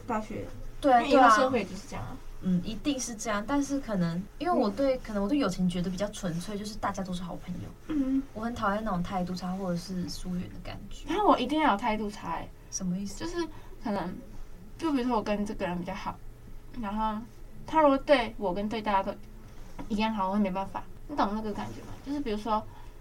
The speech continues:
Speaker 1: 他就我一，会有一定，像我对我朋友也会，就我跟你好，好就是好，但是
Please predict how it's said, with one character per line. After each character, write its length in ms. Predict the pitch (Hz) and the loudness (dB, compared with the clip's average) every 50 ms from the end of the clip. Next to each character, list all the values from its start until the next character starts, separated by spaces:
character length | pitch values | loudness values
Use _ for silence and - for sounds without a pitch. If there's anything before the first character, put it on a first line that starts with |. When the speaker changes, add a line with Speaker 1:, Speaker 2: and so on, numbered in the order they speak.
| - - | -6 2
Speaker 1:
他 180 | - 466 427 415 | 4 6 6 6
就 140 | 427 440 349 | 6 6 8
我 80 | 240 | 8
一， 120 | 190 226 - | 8 6 4
会 260 | - 277 330 349 294 | 0 0 4 4 4
有 80 | 220 | 4
一 80 | - 180 | 2 0
定， 160 | 202 - - - | -2 -6 -6 -4
像 180 | - - 415 330 | 0 4 4 6
我 80 | - - | 6 6
对 140 | - 269 | 4 4
我 100 | 220 185 | 4 4
朋 160 | 175 - 220 180 | 2 2 0 0
友 120 | 180 175 | 0 0
也 100 | - - | 0 -2
会， 240 | - 240 - - - - - - - - - - - - - - | -2 -4 -4 -4 -6 -10 -12 -14 -14 -12 -10 -10 -10 -10 -14 -10
就 140 | - - 339 285 | -2 2 4 4
我 40 | |
跟 120 | 254 254 262 | 4 4 2
你 160 | 240 214 - - - - - - - | 2 0 -2 -4 -10 -12 -12 -10 -10
好， 360 | - - - 185 175 - - - - - | -4 2 4 4 4 4 2 -6 -10 -10
好 180 | - - 170 175 | -6 -4 -4 -4
就 140 | 175 190 | -4 -4
是 160 | 202 208 208 208 | -6 -6 -6 -6
好， 240 | 208 - - - - - - | -6 -6 -10 -10 -10 -10 -6
但 100 | 254 254 | -4 -2
是 180 | 262 277 269 | 0 0 -2